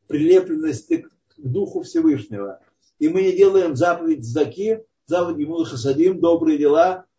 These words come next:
на уровне, когда мы переполняемся любовью к Всевышнему, и поэтому мы делаем эту мицву. И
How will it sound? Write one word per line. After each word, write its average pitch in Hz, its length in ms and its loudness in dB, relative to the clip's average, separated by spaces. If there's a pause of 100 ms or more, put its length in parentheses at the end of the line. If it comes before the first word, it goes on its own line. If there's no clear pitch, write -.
(120)
на 143 160 -8
уровне, 175 480 0
когда 156 400 -4
мы 160 320 -4 (720)
переполняемся 170 1080 2
любовью 160 580 2
к - 60 -18
Всевышнему, 170 920 -10 (260)
и - 80 -2
поэтому 196 680 4
мы 170 160 -6
делаем 175 420 2
эту 160 240 -2
мицву. 117 480 -10 (1700)
И 220 300 -4